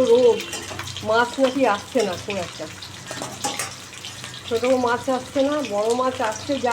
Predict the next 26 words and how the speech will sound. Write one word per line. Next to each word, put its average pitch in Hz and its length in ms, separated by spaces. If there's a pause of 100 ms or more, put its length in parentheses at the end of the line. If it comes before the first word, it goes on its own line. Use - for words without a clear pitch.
আবার 285 180 (120)
সেগুলো 233 280 (100)
খুব 240 200
একটা 226 160 (100)
ভালো 190 260
না, - 60 (920)
এরকম 208 280 (100)
অবস্থা। - 360 (2500)
ক্যামেরা 233 440 (120)
কি 285 100 (140)
নিয়ে 254 180 (100)
যাবো 254 160 (140)
গ্যাসের 214 360
সামনে, 240 240 (100)
দেখো 202 180 (100)
ক্যামেরা 208 420
একদম 226 220 (160)
আগুন 240 260 (140)
হয়ে 202 240
গেছে, 165 240 (1080)
এত - 120 (160)
গরম 214 320
হয়ে 269 180
যাচ্ছে 269 220 (160)
মোবাইল, 233 340 (840)
বেশিক্ষণ 262 440